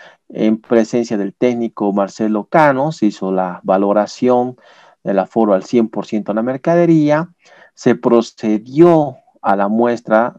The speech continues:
de, eh, de cortar tres muestras de diez centímetros por diez centímetros. Lo que significa que en aforo se lo hizo ese corto, se lo, se lo realizó el corte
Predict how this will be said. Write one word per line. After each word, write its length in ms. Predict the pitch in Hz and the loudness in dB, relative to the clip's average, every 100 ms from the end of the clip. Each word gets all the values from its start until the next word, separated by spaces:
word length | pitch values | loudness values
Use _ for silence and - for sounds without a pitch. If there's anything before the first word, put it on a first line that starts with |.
| - | -12
de, 400 | 101 98 101 104 | -8 -6 -6 -8
eh, 420 | - 101 95 92 95 | -10 -10 -8 -8 -8
de 140 | 95 | -8
cortar 580 | 101 98 - 131 127 131 | -6 -8 -2 2 2 0
tres 320 | - 107 101 110 | -2 -2 -2 -2
muestras 600 | 110 123 117 139 165 - - - - _ | -2 -2 -4 -4 -4 -6 -20 -20 -20 _
de 360 | 110 123 131 - | 2 4 4 0
diez 320 | 113 113 117 | 2 4 4
centímetros 640 | 120 104 98 107 104 107 - | -2 -6 -2 -2 -2 -6 -8
por 240 | 92 90 | -10 -6
diez 220 | 98 92 | -4 -4
centímetros. 720 | 85 85 80 76 - _ - _ _ _ _ _ _ _ _ _ _ | -8 -12 -12 -14 -16 _ -20 _ _ _ _ _ _ _ _ _ _
Lo 240 | - 123 120 | -4 0 2
que 100 | - | 0
significa 680 | - 127 131 143 175 110 | -2 -4 -4 -2 0 -2
que 120 | - 107 | -2 -6
en 80 | |
aforo 460 | 101 101 139 135 143 | -6 -6 -2 -2 -2
se 120 | 117 | -4
lo 160 | 101 104 | -2 0
hizo 300 | 120 - 110 | -2 -2 -6
ese 240 | 113 110 | -4 -8
corto, 640 | 110 117 117 - 127 - _ _ | -6 -6 -4 -2 -2 -4 _ _
se 220 | - - | -18 -8
lo, 220 | 104 101 101 | -6 -6 -6
se 120 | 110 | -6
lo 140 | 104 | -6
realizó 540 | 101 107 104 107 - 151 | -4 -4 -2 -4 -4 -4
el 160 | 135 | -4
corte 440 | - 120 120 139 | -6 -6 -4 -6